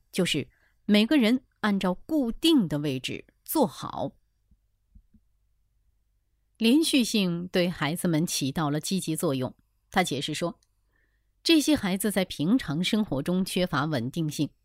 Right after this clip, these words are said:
必须让他们知道学校里有组织、有纪律。晨会上，埃尔德会先宣布几件事，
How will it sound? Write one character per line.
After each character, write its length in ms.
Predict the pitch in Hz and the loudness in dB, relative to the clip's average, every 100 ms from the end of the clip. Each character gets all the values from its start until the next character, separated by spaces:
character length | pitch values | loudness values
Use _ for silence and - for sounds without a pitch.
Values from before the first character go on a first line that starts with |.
| - | 2
必 160 | 254 233 | 4 4
须 200 | - 277 | 2 0
让 200 | 185 156 | 0 -2
他 80 | |
们 140 | 165 143 | -2 -4
知 180 | - 160 | -4 -2
道 260 | 131 - _ _ - | -4 -4 _ _ -12
学 260 | - 190 | 0 2
校 180 | 254 269 | 4 2
里 300 | 139 95 - | 2 -6 -8
有 180 | - 180 | -2 -2
组 280 | 220 120 80 | -2 -6 -6
织、 220 | - - _ | -6 -8 _
有 220 | - 110 - | -6 -6 -4
纪 280 | - 294 | 0 0
律。 220 | 117 - - _ _ _ _ _ _ _ _ _ | 0 -6 -14 _ _ _ _ _ _ _ _ _
晨 180 | - 220 | 2 6
会 140 | 262 | 6
上， 320 | 214 160 143 - _ - | 4 0 -4 -8 _ 2
埃 120 | 208 | 2
尔 120 | 185 | 4
德 300 | 156 151 175 - | 2 0 0 -4
会 420 | _ 202 175 165 - | _ 4 4 2 -4
先 260 | - 214 220 | 2 2 4
宣 240 | - 277 | 6 6
布 160 | 190 127 | 4 -2
几 200 | - - | -6 -6
件 200 | 147 175 | -4 -2
事， 260 | - 254 | -4 -6